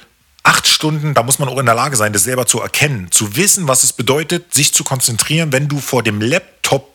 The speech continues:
lernst und das für einen Zeitraum von, lass alleine sechs bis acht Stunden teilweise eine Weiterbildung machst, ja.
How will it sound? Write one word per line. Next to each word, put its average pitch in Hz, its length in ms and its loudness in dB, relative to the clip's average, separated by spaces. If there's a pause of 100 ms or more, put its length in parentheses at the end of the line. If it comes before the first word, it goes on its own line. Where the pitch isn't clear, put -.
(140)
lernst 117 640 0
und 101 140 -2
das 139 140 4
für 139 120 -2
einen 120 200 -4
Zeitraum 170 640 0
von, 127 400 0 (380)
lass 120 240 2
alleine 117 380 2 (140)
sechs - 640 2
bis - 240 0
acht - 200 2
Stunden 156 460 -2
teilweise 90 460 -2 (260)
eine 113 100 2
Weiterbildung 98 560 0
machst, - 260 -2
ja. 107 120 -4